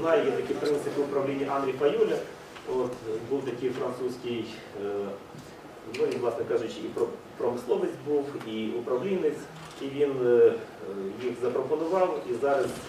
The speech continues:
е, їх широко, е, вони вживані. Тому якраз оці, якщо взяти ці принципи управління, роздивитися їх і накласти на команду, е, і забезпечити їх виконання,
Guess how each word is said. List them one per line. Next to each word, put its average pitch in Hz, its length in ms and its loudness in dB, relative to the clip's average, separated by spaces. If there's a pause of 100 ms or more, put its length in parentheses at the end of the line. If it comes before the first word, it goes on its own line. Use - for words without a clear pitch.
(140)
е, - 20 0 (380)
їх 120 140 -4
широко, 113 640 4 (340)
е, 104 40 2 (880)
вони 117 180 0
вживані. 151 640 0 (380)
Тому 135 460 2
якраз - 360 0
оці, 131 500 -2 (580)
якщо - 220 -2
взяти 127 520 0 (320)
ці 127 180 -2 (160)
принципи 131 360 -4
управління, 160 600 0 (140)
роздивитися 139 1300 0
їх 123 320 0 (240)
і 120 220 2 (260)
накласти 131 800 4 (140)
на - 100 0
команду, 190 680 2 (360)
е, - 20 -2 (540)
і - 20 -6
забезпечити 135 680 2
їх 131 80 -2
виконання, 151 580 0